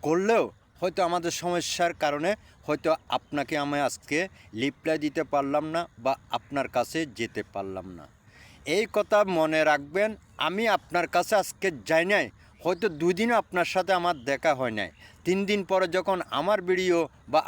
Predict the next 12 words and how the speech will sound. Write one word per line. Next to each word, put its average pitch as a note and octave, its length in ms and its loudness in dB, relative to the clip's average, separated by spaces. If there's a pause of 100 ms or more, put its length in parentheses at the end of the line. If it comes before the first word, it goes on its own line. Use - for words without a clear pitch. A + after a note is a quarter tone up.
আপনার D#3+ 340 -2
ভিডিও E3 240 0
আপনার D3 360 -6
সামনে E3 260 -4 (100)
যাবে C#3+ 220 0 (120)
বা C#3 80 0 (240)
আমার D3+ 280 0
সামনে C#3+ 300 -6
আসবে, A2+ 240 -4 (420)
সাথে G3 360 0
সাথে F3+ 220 0 (420)
তার D#3 200 2